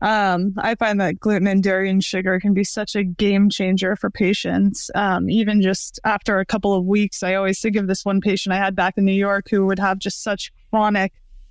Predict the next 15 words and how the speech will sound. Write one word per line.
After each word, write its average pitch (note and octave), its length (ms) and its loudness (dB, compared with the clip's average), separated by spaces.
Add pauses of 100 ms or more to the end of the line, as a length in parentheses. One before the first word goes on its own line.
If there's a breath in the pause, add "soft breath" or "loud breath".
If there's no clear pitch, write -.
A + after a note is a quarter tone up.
(180)
inflammation. G3+ 800 0
She'd F#3+ 200 -2
be F#3+ 100 0
barely G3 420 0
able F#3+ 160 0
to F#3 80 0
walk F#3 280 0
up G3 120 -4
and G3+ 120 2
down F#3+ 160 0
the F#3+ 80 -2
stairs F3+ 460 -2
to G#3 80 -4
the G3 120 2
office. F#3 600 -2